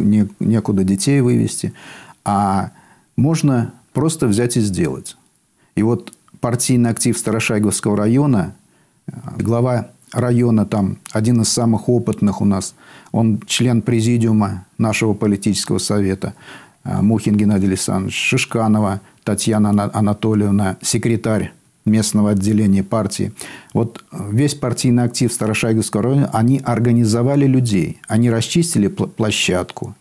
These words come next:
они посадили там более четырехсот деревьев, кустарника декоративного, сделали дорожки беговые, сделали детскую площадку прекрасную, э,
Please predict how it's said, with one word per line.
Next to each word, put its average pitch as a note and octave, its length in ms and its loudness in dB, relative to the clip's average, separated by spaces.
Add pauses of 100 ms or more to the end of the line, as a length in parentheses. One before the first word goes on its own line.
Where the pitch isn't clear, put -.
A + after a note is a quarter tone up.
(300)
они C3 220 2
посадили C3+ 580 0
там A#2+ 220 0
более B2+ 260 2
четырехсот B2 640 -2 (300)
деревьев, A2 720 2 (640)
кустарника A#2+ 760 0
декоративного, G2+ 920 -2 (280)
сделали C3+ 720 2 (1200)
дорожки B2+ 600 0
беговые, G#2 640 2
сделали C3 440 2
детскую B2+ 460 0
площадку A#2 720 -2
прекрасную, F#2+ 800 -4 (720)
э, F2 180 -4